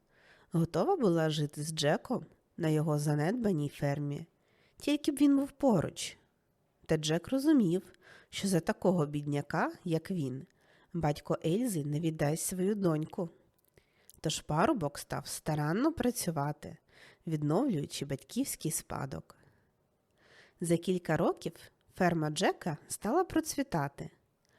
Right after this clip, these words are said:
Парубок не надто розбирався в культурних рослинах, тож став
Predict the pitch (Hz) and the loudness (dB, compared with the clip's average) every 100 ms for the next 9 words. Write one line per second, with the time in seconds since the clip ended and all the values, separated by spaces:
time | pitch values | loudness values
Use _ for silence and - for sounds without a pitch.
0 | _ _ _ _ - 226 269 269 - 311 | _ _ _ _ 2 4 6 2 2 2
1 | 311 262 - 170 165 165 170 156 139 - | 4 2 0 0 0 0 0 2 0 -2
2 | 147 - - 156 - 156 151 147 160 156 | -6 -6 -6 -4 -2 0 0 0 -2 -2
3 | - 294 381 147 - - _ _ _ - | 0 2 2 0 -6 -18 _ _ _ -20
4 | - _ - 190 - 311 381 | -20 _ 0 0 0 -2 -2